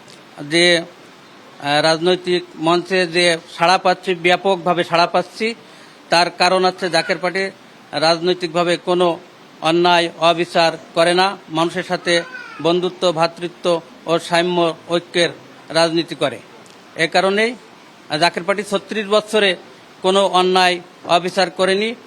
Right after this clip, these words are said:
আর কখনো করবেও না। আমাদের পবিত্র নেতার মাধ্যম দিয়ে আমাদের এই, আহ, আমরা যারা তৈরি হয়েছি, সেগুলো এই পবিত্র নেতার মাধ্যম দিয়ে আমাদের প্রত্যেক নেতাকর্মী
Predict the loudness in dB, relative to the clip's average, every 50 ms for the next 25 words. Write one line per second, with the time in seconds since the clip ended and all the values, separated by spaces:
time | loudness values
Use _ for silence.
0 | -20 -20 -18 -8 -2 0 2 4 2 2 0 -4 -14 -20 -20 -20 -20 -20 -20 -20
1 | -16 -10 -8 -4 0 0 0 2 2 2 0 0 2 2 2 2 2 2 2 2
2 | 2 4 2 2 2 0 -6 -16 -18 -6 -2 0 2 2 2 0 -2 -4 -4 -8
3 | -12 -6 -4 -4 -2 -4 -4 -4 -2 -2 0 0 0 2 2 2 2 2 0 0
4 | 0 0 -2 -2 0 0 0 0 0 0 -4 -10 -20 -20 -20 -20 -20 -20 -8 -4
5 | -2 0 2 2 2 2 2 0 0 -2 -6 -18 -12 -4 -2 0 2 2 0 -2
6 | -6 -14 -20 -20 -20 -20 -20 -20 -20 -12 -6 -4 -2 -2 -2 -2 -4 -2 0 0
7 | 2 2 2 2 2 2 2 2 2 2 0 0 2 2 2 2 2 2 0 0
8 | 0 0 -2 -2 -2 -4 -12 -20 -20 -20 -20 -20 -6 -2 0 0 2 2 2 2
9 | 2 2 2 0 -4 -12 -6 -4 -2 -2 0 0 -2 -2 -4 -4 -2 0 0 0
10 | 2 0 0 2 2 0 0 0 -2 -2 -2 0 0 0 0 0 0 0 0 0
11 | 0 -2 -4 -4 -6 -8 -4 -4 -4 -2 -2 -2 -2 0 0 -2 0 -2 -2 -2
12 | -2 -4 -6